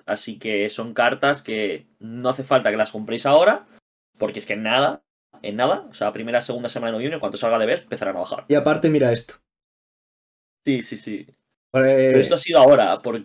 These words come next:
Speaker 1: por
Speaker 2: el
Speaker 1: el
Speaker 2: Pixero.
Speaker 1: despunte del siete catorce.
Speaker 2: Sí, porque en Luchi no lo llevabas tanto. Entonces había bajado un poco, se había anunciado el reprint,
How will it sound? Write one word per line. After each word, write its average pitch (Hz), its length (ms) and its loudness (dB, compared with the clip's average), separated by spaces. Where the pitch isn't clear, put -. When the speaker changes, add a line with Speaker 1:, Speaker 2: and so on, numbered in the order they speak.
Speaker 1:
por 107 280 -2
Speaker 2:
el 147 140 4
Speaker 1:
el 87 140 -4
Speaker 2:
Pixero. - 400 2
Speaker 1:
despunte 135 180 0
del 135 140 2
siete 127 240 -4
catorce. 120 500 0
Speaker 2:
Sí, 165 160 2
porque 139 240 0
en 143 160 2
Luchi 160 260 2
no 151 120 2
lo 147 120 4
llevabas 147 400 2
tanto. 160 460 0
Entonces 131 480 0
había 139 260 4
bajado 143 260 2
un 135 120 -4
poco, 156 420 2
se - 80 -4
había 127 140 4
anunciado 139 320 0
el 135 60 -2
reprint, 151 640 0